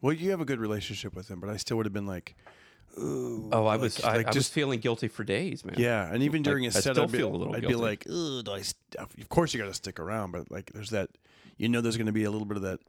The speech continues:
Speaker 2: Yeah, but, like, I,
Speaker 1: conflict,
Speaker 2: I,
Speaker 1: yeah.
Speaker 2: it wasn't, again, it wasn't a confrontation 'cause we had that, the initial "what the fuck"
Speaker 1: Yeah.
Speaker 2: after I got off stage, and that was,
Speaker 1: <laughs> Yeah.
Speaker 2: oh, dude, it, like you said, it's like, it, it, it being not no, so much as your dad, but just an authority figure. Not that,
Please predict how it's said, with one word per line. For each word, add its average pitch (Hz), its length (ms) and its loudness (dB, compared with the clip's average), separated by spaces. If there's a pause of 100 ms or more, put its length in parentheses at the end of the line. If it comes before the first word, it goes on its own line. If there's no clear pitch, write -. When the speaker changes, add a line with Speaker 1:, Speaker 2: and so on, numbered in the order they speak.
Speaker 2:
Yeah, 123 480 2
but, 117 160 2
like, 117 160 8
I, 120 140 4
Speaker 1:
conflict, 104 220 2
Speaker 2:
I, 104 120 6
Speaker 1:
yeah. - 80 0 (260)
Speaker 2:
it 190 140 2
wasn't, 233 340 0
again, 180 380 0
it 151 60 0
wasn't 131 280 0
a - 20 -6
confrontation 101 760 -4
'cause 98 300 0
we 113 180 2
had 120 240 2
that, 95 300 2
the 101 160 2
initial 98 600 2
"what 95 200 -2
the 95 80 -4
fuck" 87 320 0
Speaker 1:
Yeah. - 120 2
Speaker 2:
after 92 280 0
I 85 60 -2
got 85 160 -2
off 85 120 -2
stage, 85 640 -4
and 90 160 4
that 92 120 6
was, 92 160 0 (180)
Speaker 1:
<laughs> - 180 -20
Yeah. 98 260 2
Speaker 2:
oh, - 40 -10
dude, 101 280 -2
it, 101 240 2
like 151 160 0
you 147 60 -2
said, 123 200 -2
it's 95 140 -4
like, 95 160 0 (520)
it, 95 180 0
it, 95 320 -2
it 95 260 -8
being 107 420 0 (100)
not 143 360 0
no, 135 80 0
so 120 160 -4
much 120 200 0
as 90 120 -8
your 95 80 -2
dad, 98 220 -2
but 95 80 -4
just - 220 -2
an 110 80 2
authority 107 440 2
figure. 85 400 0
Not 101 200 0
that, 101 180 0